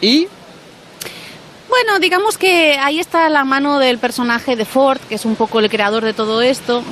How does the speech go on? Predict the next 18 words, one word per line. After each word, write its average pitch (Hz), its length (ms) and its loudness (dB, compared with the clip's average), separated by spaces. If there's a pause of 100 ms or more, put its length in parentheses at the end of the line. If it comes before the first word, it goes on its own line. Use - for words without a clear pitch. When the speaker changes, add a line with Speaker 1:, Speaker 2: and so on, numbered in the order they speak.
Speaker 2:
que 202 680 0
es - 100 -8
que, 214 120 -2
claro, 208 240 0
hay 190 200 -4
que 214 120 -4
ir 208 100 -2
con 214 140 -4
cuidado 202 260 0
para 202 120 -2
no 208 80 -6
spoilear, 269 540 0 (520)
pero 240 260 2
que 247 120 -2
digamos 262 380 0
que 247 400 0 (120)
hace 254 400 0
algo 226 400 -2